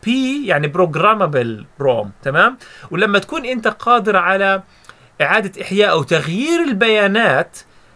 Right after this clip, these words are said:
تمام؟ يعني انت ممكن تمحي وت-، وتحط بيانات ثانيه وتمحي وتحط بيانات ثالثه، بسموها الاي اي بي روم، اوكي؟ الاريزابل، Electrically Erasable، آه، بروجرامبل،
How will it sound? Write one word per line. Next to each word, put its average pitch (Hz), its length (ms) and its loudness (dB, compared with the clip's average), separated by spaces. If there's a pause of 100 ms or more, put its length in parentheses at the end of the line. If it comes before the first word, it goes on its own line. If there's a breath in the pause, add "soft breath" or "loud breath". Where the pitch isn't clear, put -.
(100 soft breath)
تمام؟ 185 360 2
يعني 151 220 -2
انت 185 120 -4
ممكن 185 320 -4 (160)
تمحي 214 640 -2
وت-، 151 360 -10
وتحط 156 560 -6
بيانات 185 420 2
ثانيه 185 260 0
وتمحي 180 260 -6
وتحط 185 200 -16
بيانات 180 360 2
ثالثه، 208 400 0 (240 loud breath)
بسموها 180 500 0
الاي 202 580 -2
اي 180 300 -2 (100)
بي 156 200 -4
روم، 113 300 0 (220)
اوكي؟ 202 380 -2 (300 soft breath)
الاريزابل، 160 840 -2 (340 soft breath)
Electrically 147 640 -6
Erasable، 139 500 -4 (340)
آه، 131 140 -2
بروجرامبل، 139 720 -2